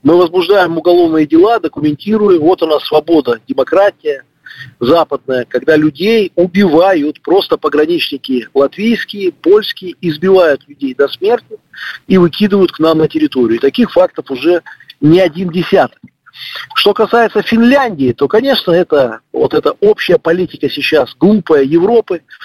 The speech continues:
У нас Литва закрыла несколько погранпереходов, Польша закрыла. И тем самым ударили сами по себе. И сегодня, что делает Финляндия, чтобы вы понимали, это в первую очередь удар по Финляндии. Финскому народу это не нужно.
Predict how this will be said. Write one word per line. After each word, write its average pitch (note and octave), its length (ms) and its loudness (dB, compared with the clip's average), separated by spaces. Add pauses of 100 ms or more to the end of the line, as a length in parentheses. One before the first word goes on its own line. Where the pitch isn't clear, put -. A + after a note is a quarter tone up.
(300)
У E3 140 0
нас G#3 220 0
Литва G3+ 480 0 (160)
закрыла F3+ 480 0
несколько E3+ 420 -2
погранпереходов, D#3 920 -2
Польша F#3 440 0
закрыла. E3+ 520 -4 (400)
И D#3+ 100 2
тем G3+ 160 0
самым C4+ 420 0
ударили A#3+ 720 -2
сами G3 240 0
по F3+ 160 -4
себе. C3 380 -4
И - 180 -8 (160)
сегодня, B3 400 4
что - 160 -2
делает G#3 320 2
Финляндия, C4 560 -2 (380)
чтобы A3 220 0
вы A#3 60 2
понимали, G#3+ 440 2
это G3+ 160 -2
в - 40 -12
первую C4 260 0
очередь - 280 -2
удар B3 480 2
по - 80 -18
Финляндии. G3 880 0 (340)
Финскому A3+ 540 2
народу F#3 400 2
это G#3 260 -2
не G3 180 0
нужно. D#3+ 600 0